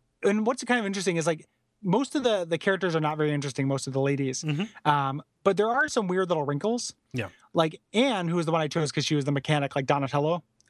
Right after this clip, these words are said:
Speaker 1: of the group.
Speaker 2: <laughs>
Speaker 1: Um, she's like, she is non-religious, but still goes to church.
Speaker 2: Mm-hmm.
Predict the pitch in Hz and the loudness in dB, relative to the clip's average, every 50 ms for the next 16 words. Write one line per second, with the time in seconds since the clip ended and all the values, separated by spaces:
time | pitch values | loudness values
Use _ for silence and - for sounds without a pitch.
0 | _ - 170 165 185 220 202 - - 180 175 - 180 - - _ _ _ _ - | _ 0 2 4 6 6 6 6 4 4 2 2 0 -2 -2 _ _ _ _ 0
1 | 185 175 170 165 165 160 160 160 170 - _ - 147 - 233 240 240 226 214 185 | 2 2 2 2 0 -2 -4 -6 -8 -10 _ -4 0 2 2 2 2 2 0 -2
2 | - - 208 185 170 208 190 170 160 202 185 160 147 156 170 160 160 170 175 170 | -2 -2 -2 -2 -2 -2 -6 -4 0 0 0 0 0 0 2 2 2 2 2 0
3 | 160 151 151 151 185 180 - - - - - 170 160 143 151 147 131 - 143 - | 0 0 0 0 -2 -2 -2 -4 -6 -2 0 0 0 2 0 0 0 -2 -4 -2
4 | - 151 165 220 - - - - - - - 143 139 165 | -2 -2 -2 -2 -4 -4 -4 -4 -4 -4 -4 -2 -2 -2